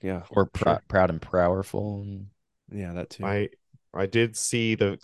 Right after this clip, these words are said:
Speaker 3: the clip of them coming back last night. I was excited for that. I
Speaker 1: Did
Speaker 3: do
Speaker 1: you get
Speaker 3: like them
Speaker 1: got
Speaker 3: as a
Speaker 1: like
Speaker 3: tag
Speaker 1: Joe
Speaker 3: team.
Speaker 1: did? Did you think that Bo Dallas was all elite like Joe did?
Speaker 2: <laughs>
Speaker 3: No, what the fuck?
Speaker 2: No, I s-, I saw, I saw a meme on,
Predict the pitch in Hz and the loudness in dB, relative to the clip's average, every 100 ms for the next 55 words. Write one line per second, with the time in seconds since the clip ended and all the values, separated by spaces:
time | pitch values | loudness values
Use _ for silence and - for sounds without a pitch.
0 | - 95 - 123 117 107 - 101 101 101 | -2 -2 2 6 6 6 2 -2 -2 -2
1 | 92 92 90 95 92 82 90 87 90 90 | -2 -2 -2 -2 -4 -4 -6 -4 -2 0
2 | 90 - 90 - 90 85 87 90 87 85 | -2 -4 -8 -6 -2 -2 -2 -2 0 0
3 | - 110 120 139 123 113 113 117 113 87 | 0 4 6 8 6 8 6 6 4 4
4 | 107 104 110 123 127 135 - _ _ - | 6 6 8 6 4 0 -8 _ _ -2
5 | 117 113 113 117 117 104 98 104 104 98 | 0 2 2 2 4 2 4 4 6 6
6 | 101 107 104 101 104 104 101 117 - - | 6 4 2 2 4 4 2 0 0 0
7 | 95 - 90 101 110 - 240 247 - - | -2 2 2 4 4 6 6 6 2 2
8 | - _ _ - 107 104 104 104 98 117 | -6 _ _ -10 -2 0 2 4 6 8
9 | 131 107 120 - 101 - 117 127 117 - | 8 6 4 6 2 4 2 2 -4 -2
10 | 160 170 175 135 123 143 - 131 135 151 | 8 12 12 12 10 6 6 4 6 8
11 | 175 151 - 123 - 139 139 131 117 117 | 10 8 8 6 6 8 10 8 8 6
12 | 120 117 104 101 | 8 6 6 2